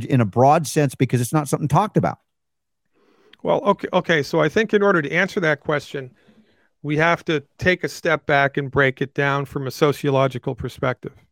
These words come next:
Speaker 2: okay?
Speaker 1: Mm-hmm.
Speaker 2: So, number one, in nineteen twelve, Congress granted the American Medical Association exclusive control over who could and who couldn't practice medicine,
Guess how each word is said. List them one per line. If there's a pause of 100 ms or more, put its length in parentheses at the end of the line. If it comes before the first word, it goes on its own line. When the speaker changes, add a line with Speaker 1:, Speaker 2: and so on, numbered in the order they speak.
(180)
Speaker 2:
okay? (240)
Speaker 1:
Mm-hmm. (460)
Speaker 2:
So, (200)
number
one, (140)
in
nineteen
twelve, (480)
Congress
granted
the
American
Medical
Association
exclusive
control
over
who
could
and
who
couldn't
practice
medicine,